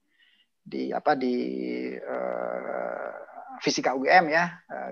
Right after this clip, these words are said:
kita biasanya meng-, prinsipnya pakai, eh, apa, i-, mirip I V lah sebenarnya, I V. Ya, mirip, tapi bukan, kalau I V kan hanya mengukur R ya, tapi mirip itu, eh, kita bisa mengukur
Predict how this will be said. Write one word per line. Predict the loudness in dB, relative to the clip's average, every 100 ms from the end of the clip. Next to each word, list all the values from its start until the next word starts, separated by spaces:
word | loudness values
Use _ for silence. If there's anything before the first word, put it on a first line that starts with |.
| -12
kita | -2 0
biasanya | 2 -2 -2 -2
meng-, | -2 -4 _ _ -20 _ _
prinsipnya | 0 0 -2 2 2
pakai, | 2 0 0 -2
eh, | -6 _ -6 -4 -4 -4 -4
apa, | -8 -4 -6 -4
i-, | 0 0 6
mirip | 8 8
I | 6
V | 10 10
lah | 10
sebenarnya, | 6 0 0 2 2 2 -6
I |
V. | 0 2 2 0 _ _ _ _ _
Ya, | -12 -2
mirip, | 8 8 8 -2 _
tapi | -2 0
bukan, | 0 4 4 2 2
kalau | 4
I | 4
V | 4 6
kan | 8
hanya | 8 4 2
mengukur | 2 2 2
R | 2 2
ya, | -2 -6 -12
tapi | -10 -4
mirip | -4 -6
itu, | -2 0 0 -2 _ _ _ -10
eh, | -8 -8 -8 -10 -12 -16 -20
kita | -18 0 0
bisa | 2 -2
mengukur | -6 0 0 0